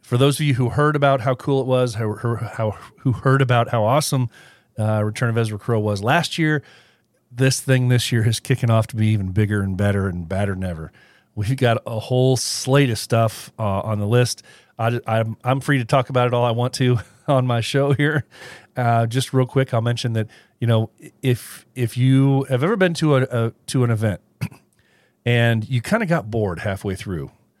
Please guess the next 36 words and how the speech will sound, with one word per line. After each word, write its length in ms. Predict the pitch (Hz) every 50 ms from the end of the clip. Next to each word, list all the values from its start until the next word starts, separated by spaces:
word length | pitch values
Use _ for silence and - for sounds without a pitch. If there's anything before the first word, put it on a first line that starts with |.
| _ _ _ _ _ _ _ _ -
um, 360 | 95 90 92 95 92 92 90 - _ -
because, 920 | 113 98 - 127 123 120 117 113 113 113 110 110 104 - - - - - -
you 80 | 123 104
know, 200 | 95 92 92 95 -
it's 180 | 113 107 -
just, 520 | - - 117 120 120 113 - - - - - _ - _ _ _
some 200 | - - 156 170
people 240 | 202 269 - 269 226
love 240 | 170 160 165 175 156
the 60 | 131
beard 220 | 117 123 113 98
comps. 400 | - - 80 65 - - - - _ -
Some 160 | - - 131
people 180 | 127 156 151 143
love 320 | 127 127 131 135 135 120
hanging 220 | 127 131 123 127 127
out 240 | 123 120 131 -
and 360 | - 113 104 101 101 104 104 - - 117
doing 180 | 113 113 113 113
the 60 | 110
beard 200 | 101 113 113 117
comp 200 | - 117 110 -
thing, 240 | - - 117 110 110
and 80 | 107 101
that's 180 | 101 98 -
all 180 | 110 101 104 98
it 60 | 90
is. 280 | 120 127 87 82 - _ _ _ _ _ _ _ _ _ -
Uh, 180 | 98 101 101 98
but 220 | 95 110 117 - -
our 220 | 123 151 202 214
event, 340 | 175 127 139 139 139 143 - _ _ _ _ _
we've 200 | - 120 120 117
specifically 560 | - - - 117 - - 160 135 147 135 123 113
tailored 440 | - - 143 139 135 120 113 113 - _ _ -
that 220 | 117 113 107 -